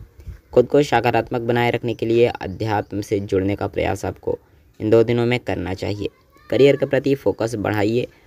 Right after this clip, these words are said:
और गलतियों से बचिए। कारोबार के लिहाज से ये दो दिन मु-, रोज़मर्रा की वस्तुओं का व्यापार करने वालों के लिए परेशानी बढ़ा सकती है। विद्यार्थियों को अपनी पढ़ाई पर विशेष ध्यान देना चाहिए।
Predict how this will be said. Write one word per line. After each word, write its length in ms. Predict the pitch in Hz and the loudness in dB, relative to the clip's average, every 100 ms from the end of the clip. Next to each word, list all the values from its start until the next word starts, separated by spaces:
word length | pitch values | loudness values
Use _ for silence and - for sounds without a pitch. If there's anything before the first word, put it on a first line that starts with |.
| _ _ | _ _
और 160 | 113 127 | 2 2
गलतियों 460 | 117 120 117 131 127 | 4 4 2 -2 0
से 160 | 113 | 2
बचिए। 420 | 101 95 - 90 - _ _ _ _ _ _ _ _ | 2 0 0 -8 -8 _ _ _ _ _ _ _ _
कारोबार 380 | 120 123 131 143 | 2 6 6 6
के 360 | 143 147 151 - - | 6 4 4 0 -8
लिहाज 420 | 107 120 120 120 | -2 0 2 2
से 220 | 127 - 131 | 2 2 4
ये 160 | 127 | 4
दो 200 | 101 104 | 4 6
दिन 160 | 117 117 | 6 4
मु-, 200 | 107 98 | 2 2
रोज़मर्रा 580 | 107 110 117 113 104 110 | 2 2 0 0 0 -2
की 180 | 117 | -2
वस्तुओं 480 | 110 101 95 110 107 | 0 0 -2 -4 -2
का 140 | - 107 | 0 2
व्यापार 400 | 98 - 90 - | 0 0 -4 -4
करने 280 | 104 110 | -2 2
वालों 260 | 110 104 110 | 2 2 0
के 120 | 113 | 0
लिए 180 | 104 - - - - - | -2 0 -2 0 2 2
परेशानी 600 | 113 117 101 95 104 120 - - - | 2 2 0 0 -2 -4 -8 -8 -4
बढ़ा 300 | 110 113 110 | 0 0 0
सकती 300 | 101 - - | 0 0 -2
है। 260 | - - - - - - - - - | -2 -6 -8 -12 -14 -16 -6 -2 2
विद्यार्थियों 520 | 117 127 131 - 160 | 4 4 4 2 0
को 120 | 147 | 4
अपनी 260 | 156 147 123 | 4 2 0
पढ़ाई 280 | 101 104 107 | 2 2 2
पर 180 | 113 | 0
विशेष 300 | 104 101 98 | -2 0 0
ध्यान 280 | 95 110 107 | 0 -2 0
देना 220 | 117 113 | 0 0
चाहिए। 360 | 113 113 113 - | 0 -2 -2 -4